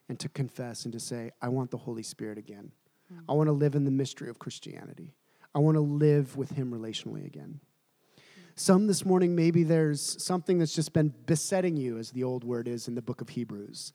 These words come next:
Speaker 1: Some sin that's been entangling you, and you just feel that depth of conviction. Come forward this morning, or even if you're not comfortable coming forward, lean to the person next to you and just say,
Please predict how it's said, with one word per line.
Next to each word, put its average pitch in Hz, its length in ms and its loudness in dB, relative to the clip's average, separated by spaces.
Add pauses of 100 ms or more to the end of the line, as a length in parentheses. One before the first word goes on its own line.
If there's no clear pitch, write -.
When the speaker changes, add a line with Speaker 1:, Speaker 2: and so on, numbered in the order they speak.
(140)
Speaker 1:
Some 226 260 2
sin 214 260 0
that's 175 180 -2
been 190 160 0
entangling 175 560 0
you, 135 100 -2
and 135 80 -4
you 135 80 -4
just 160 260 -6
feel 190 180 6
that 139 200 0
depth 165 240 0
of 151 100 -4
conviction. 139 520 -4 (480)
Come 196 200 4
forward 202 380 8
this 190 160 0
morning, 196 400 6
or 220 300 8
even 262 540 4 (160)
if - 140 -14
you're 202 60 0
not 202 220 2
comfortable 196 360 -4
coming 196 280 0
forward, 190 280 2 (240)
lean 226 440 4
to 233 100 0
the 214 100 0
person 202 400 2
next 180 340 -2
to 131 80 -10
you 107 120 -8 (800)
and 165 100 2
just 165 160 2
say, 180 200 2